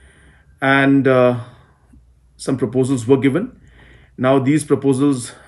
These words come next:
uh, definitely have a lot of merit. Uh,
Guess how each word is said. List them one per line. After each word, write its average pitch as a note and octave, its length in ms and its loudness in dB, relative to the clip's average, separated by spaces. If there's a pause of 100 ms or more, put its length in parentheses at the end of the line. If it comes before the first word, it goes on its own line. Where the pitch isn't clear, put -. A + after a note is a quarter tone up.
uh, A2 300 -2
definitely B2+ 800 0 (200)
have A2+ 160 -4
a - 20 -2
lot A2+ 160 -2
of G#2 100 -8
merit. G#2+ 400 -4 (680)
Uh, G#2 340 -6